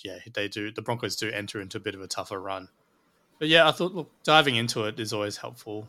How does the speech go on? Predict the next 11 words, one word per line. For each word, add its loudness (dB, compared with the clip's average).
and -6
as -8
you -14
know, -12
you've -6
revealed 0
that -2
he's -6
probably -2
actually -2
hitting 0